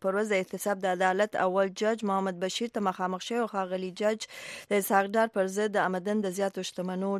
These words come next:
جوړولو او منی لانډرینګ یا پیسو لګولو په اړوند چارج شیټ یا تور پاڼه اورولې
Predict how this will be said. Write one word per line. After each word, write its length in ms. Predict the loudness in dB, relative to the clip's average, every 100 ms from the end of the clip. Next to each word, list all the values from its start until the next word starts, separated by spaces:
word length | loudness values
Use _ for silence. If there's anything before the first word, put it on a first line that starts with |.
| -2
جوړولو 460 | -2 0 0 2 0 -2 -16 -16 -2 2
او 40 | 4 4
منی 240 | 2 0 2
لانډرینګ 420 | 2 2 2 2 2 4
یا 80 | 4 2 -2
پیسو 320 | -4 -4 -4 -2 -2
لګولو 560 | -2 -2 -2 -2 -4 -4
په 100 | -4 -4
اړوند 440 | -2 -4 -4 -6
چارج 260 | -2 -2 -2 -4
شیټ 240 | -2 -2 -2 -2
یا 120 | -2 -4 -6
تور 240 | -4 -4 -4
پاڼه 300 | -2 0 -2 _ _ _ _ _ _ -2
اورولې 460 | 0 2 2 0